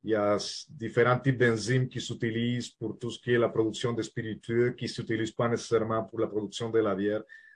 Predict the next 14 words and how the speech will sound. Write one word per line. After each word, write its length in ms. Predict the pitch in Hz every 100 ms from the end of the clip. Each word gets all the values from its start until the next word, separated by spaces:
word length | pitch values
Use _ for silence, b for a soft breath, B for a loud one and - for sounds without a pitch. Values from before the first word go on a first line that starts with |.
| -
Donc, 100 | 110
il 60 | 110
y 40 |
a 80 | 110
quand 180 | - 120
même 180 | 123 131
certaines 500 | - 113 - 123 120
différences, 540 | 113 113 107 127 135
même 140 | 123
si 120 | 127 131
le 160 | 117
principe 440 | 120 117 101 127 110
de 120 | 113
base, 540 | 113 123 120 98 90